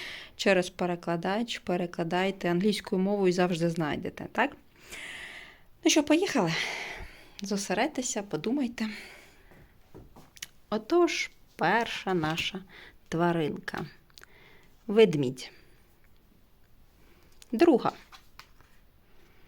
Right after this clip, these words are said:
Кабанчик, дикий кабанчик.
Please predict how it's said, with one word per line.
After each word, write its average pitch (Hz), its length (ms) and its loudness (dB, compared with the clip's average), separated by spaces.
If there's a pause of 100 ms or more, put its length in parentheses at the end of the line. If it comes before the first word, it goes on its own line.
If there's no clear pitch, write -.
(1080)
Кабанчик, 208 720 0
дикий 269 300 2
кабанчик. - 680 -6